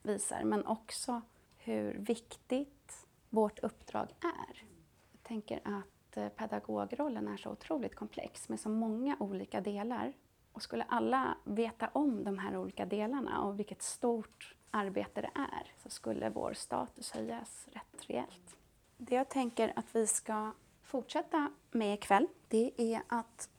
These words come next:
prata om pedagogens roll med den här sliden. Så tänker jag att vi går in på alla de här olika bitarna. Hur jobbar vi på våra ställen med det här? Eller på våra förskolor och skolor? Hur skulle vi vilja att det var? Finns det någonting som vi kanske måste förändra?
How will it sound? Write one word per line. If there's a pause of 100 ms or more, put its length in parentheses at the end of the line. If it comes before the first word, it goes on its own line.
(200)
prata
om
pedagogens
roll (420)
med
den
här
sliden. (140)
Så
tänker
jag
att
vi
går
in
på
alla
de
här
olika
bitarna.
Hur
jobbar
vi (180)
på
våra
ställen
med
det
här? (540)
Eller
på
våra
förskolor
och
skolor? (140)
Hur
skulle
vi
vilja
att
det
var? (260)
Finns
det
någonting
som
vi
kanske
måste
förändra?